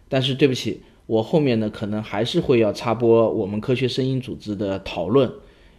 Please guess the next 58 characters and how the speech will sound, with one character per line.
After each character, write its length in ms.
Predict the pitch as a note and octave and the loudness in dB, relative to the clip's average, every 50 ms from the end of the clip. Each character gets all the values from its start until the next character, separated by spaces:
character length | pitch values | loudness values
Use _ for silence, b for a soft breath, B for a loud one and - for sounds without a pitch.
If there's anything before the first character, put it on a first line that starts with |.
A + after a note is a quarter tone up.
| B | B
因 160 | - D3 D#3 | -4 -2 0
为 320 | D#3+ D#3+ D#3+ D#3+ E3+ E3 D#3 | 2 4 4 4 4 4 2
在 200 | D#3 - F#3 D3+ | 2 4 4 6
我 120 | B2 A2+ | 6 6
看 220 | - - E3+ C#3+ B2 | 4 2 2 2 2
来， 160 | B2 B2 B2+ | 2 2 2
众 220 | C3 - F#3 D#3+ | 2 0 0 0
口 160 | B2 A#2+ G#2+ | 0 -2 -4
难 180 | F#2+ F#2 G#2+ C3 | -4 -4 -4 -6
调 240 | - - G#2 - D2 | -4 -6 -8 -6 -4
嘛， 200 | G#2+ A#2+ A2+ - B B B B B B | -4 -4 -4 -6 B B B B B B
还 200 | - - B2 C3+ | -4 -2 -2 -2
是 140 | - - C#3 | 0 2 2
有 120 | A#2 A2 | 2 2
大 220 | A2 F3+ D#3 C3+ | 2 0 -2 -2
多 180 | A#2 D3+ D#3 E3 | 0 0 0 0
数 220 | D#3+ - E3+ C#3 | 0 0 -2 -2
的 200 | A2+ G#2+ G2+ G2 | 0 -2 -2 -4
听 220 | F2+ - - A#2+ B2 | -4 -4 -4 -4 -2
众 220 | C3+ B2 A2+ G#2+ | -2 -2 -2 -2
是 280 | G#2+ - - A#2 G#2 G#2 | -4 -6 -6 -4 -4 -4
喜 240 | G#2 - - - F2+ | -4 -4 -4 -6 -4
欢 240 | - - B2 D3 | -4 -2 -2 -2
听 280 | C#3 - - G#2+ G2+ G2 | -2 -2 -4 -4 -4 -4
的。 180 | E2+ - - - _ _ _ b b b b b b b b b b b b b | -6 -8 -10 -14 _ _ _ b b b b b b b b b b b b b
如 160 | D#3+ G3 A3 | 4 4 6
果 200 | A3 A#3 A3+ G3+ | 10 10 10 10
你 160 | D#3+ B2+ A#2+ | 8 4 4
恰 200 | A#2 - A#3+ A3+ | 2 2 2 4
好 140 | E3+ C#3 B2 | 4 4 2
是 160 | - - F3+ | 4 4 2
那 180 | F3+ F#3+ E3+ D3 | 4 4 4 4
个 160 | C#3 C3 D3+ | 4 2 2
不 140 | D3+ - A3+ | 2 0 -2
反 260 | A3 - A#2 G2+ A2 | 0 0 0 0 2
对 160 | G#2+ E3 E3 | 2 4 4
我 260 | C#3+ A#2 G#2 G2+ G2+ G2+ | 6 6 4 2 2 0
插 240 | - - E3 D#3+ | -2 -2 -2 -2
播 240 | D#3 D#3 D#3+ D#3+ D#3 | 0 2 6 6 6
的 320 | D#3 D#3 C3 A2+ G#2+ G#2 G2+ | 6 6 4 4 4 2 0
听 200 | - - D3 D#3 | -2 -2 -2 0
众， 280 | D3+ E3 B2 - - b b b b b _ _ | 2 0 0 0 -4 b b b b b _ _
那 160 | - F#3 F3 E3 | -2 0 2 4
么 160 | D3+ C#3 C3 | 6 6 6
我 160 | B2+ A#2+ A#2 | 6 6 4
斗 220 | A#2 - C3+ E3+ | 6 6 6 8
胆 240 | F#3 E3+ C3+ A#2+ A#2 | 8 6 4 4 2
恳 180 | - - C#3 E3 | 2 2 0 0
请 220 | E3 D#3+ D#3 D3+ | 2 0 0 0
你 160 | C3+ A#2 G#2+ | 2 2 2
留 160 | G#2 A2+ A#2 C3+ | 2 2 2 2
个 140 | D3+ D3 | 2 2
言 280 | A#2+ A2 G#2+ G#2 A#2 C#3 | 2 2 2 2 0 -2
支 220 | C#3 - - F3 | -4 -4 -2 -2
持 220 | E3+ - - - A#2+ | -2 -2 -2 -2 -2
我 160 | G#2 F2 C2+ | -2 -2 -4
一 160 | B1+ C#2+ F#2 | -6 -8 -8
下， 300 | F2+ - G#2+ F2 - - | -6 -6 -8 -8 -10 -14